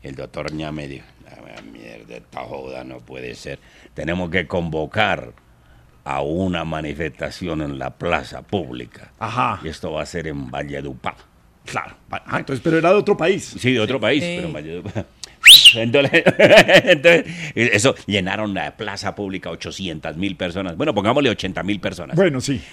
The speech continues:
Speaker 1: Y el doctor Ñame cogió el micrófono y empezó a dirigirse. "Por mí, por mi sagrada madre y por mi nombre".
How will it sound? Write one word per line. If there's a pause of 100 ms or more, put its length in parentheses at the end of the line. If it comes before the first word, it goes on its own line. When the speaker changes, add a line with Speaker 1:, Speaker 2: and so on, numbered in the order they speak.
(160)
Speaker 1:
Y
el
doctor
Ñame
cogió
el
micrófono
y
empezó
a
dirigirse. (1400)
"Por
mí, (420)
por
mi
sagrada
madre
y
por
mi
nombre".